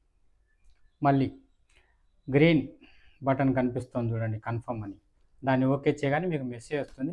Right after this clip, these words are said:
నేను మెసేజ్ను డిలీట్ చేశాను అనమాట, చూపించకూడదనే ఉద్దేశంతో. అలా మీరు చెక్ చేసుకోవచ్చు ఫ్రెండ్స్. ఇప్పుడు మీరు ఎన్పిసిఐ లింక్ను మీ బ్యాంక్ అకౌంట్కు కనెక్ట్ చేసే విధానం గురించి చెప్తాను.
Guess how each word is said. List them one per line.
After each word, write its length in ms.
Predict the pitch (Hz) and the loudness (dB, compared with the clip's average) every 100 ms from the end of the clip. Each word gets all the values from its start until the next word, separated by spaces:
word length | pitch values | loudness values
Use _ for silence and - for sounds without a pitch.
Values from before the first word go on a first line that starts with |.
| 170 | -2
నేను 120 | 135 123 | -2 -2
మెసేజ్ను 440 | 117 151 139 127 113 110 | -4 -4 0 -2 -2 -6
డిలీట్ 240 | 123 131 - | -8 -8 -10
చేశాను 280 | 107 113 107 | -14 -10 -10
అనమాట, 260 | 101 101 147 - | -10 -10 -14 -14
చూపించకూడదనే 680 | 117 123 113 113 110 107 101 | -10 -10 -8 -8 -8 -8 -12
ఉద్దేశంతో. 500 | 98 104 - 90 - 190 _ _ _ _ _ _ _ _ _ _ _ _ _ | -14 -18 -18 -18 -16 -16 _ _ _ _ _ _ _ _ _ _ _ _ _
అలా 180 | 175 165 156 | 4 6 6
మీరు 180 | 143 127 110 - _ | 6 0 -6 -14 _
చెక్ 160 | 147 127 | -4 -2
చేసుకోవచ్చు 400 | 143 - 127 120 - | -4 -4 -8 -8 -4
ఫ్రెండ్స్. 260 | 190 202 - 156 | -4 -4 -6 -8
ఇప్పుడు 240 | - 208 302 - _ _ _ _ _ _ - | -2 -2 -2 -8 _ _ _ _ _ _ 0
మీరు 220 | 180 202 165 | 4 6 6
ఎన్పిసిఐ 600 | 160 160 220 214 175 156 139 135 | 4 4 0 2 2 4 4 2
లింక్ను 360 | 139 135 254 - - 151 147 | 2 0 -2 -2 -6 -2 2
మీ 100 | 170 185 165 | 2 2 4
బ్యాంక్ 280 | 165 160 156 | 4 4 0
అకౌంట్కు 400 | - 135 135 185 180 | 0 -2 -2 -6 -4
కనెక్ట్ 300 | 147 175 170 - | -2 -2 -4 -6
చేసే 180 | 160 143 | -4 -2
విధానం 280 | 135 131 127 120 | 2 2 2 -2
గురించి 220 | 110 123 - | -8 -12 -20
చెప్తాను. 340 | - - 90 | -20 -16 -16